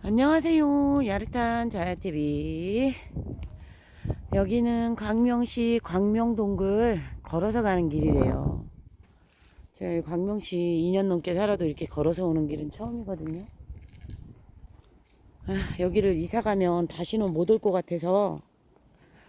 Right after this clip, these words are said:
우리 친구가, 어, 가게 왔어요. 이사 간다고. 그래서 옷 사고,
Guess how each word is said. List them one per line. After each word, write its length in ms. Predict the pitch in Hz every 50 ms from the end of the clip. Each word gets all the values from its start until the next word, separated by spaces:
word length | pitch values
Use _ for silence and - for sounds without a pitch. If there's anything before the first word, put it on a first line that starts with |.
| - - - _ _ _ _
우리 120 | - 165 175
친구가, 800 | - - 285 294 294 294 269 240 220 208 214 214 208 190 165 147 - _ _ _ - - - - - - - - - - - - - - - - - -
어, 100 | 165 160 -
가게 320 | - - 175 165 - 208
왔어요. 480 | 190 165 165 - - 190 185 175 170 160
이사 200 | 151 151 151 170
간다고. 680 | 165 170 160 151 151 147 139 - 143 147 151 156 156 147 -
그래서 420 | - 156 - - 165 160 156 156 - - _ _ _ _ _ _ _ _ _ _ _ _ _ _ _ - _ - - - - _ _ _ - - - _ - - - - -
옷 180 | - 170 160 147
사고, 720 | - - - 196 214 214 196 190 180 196 220 247 262 254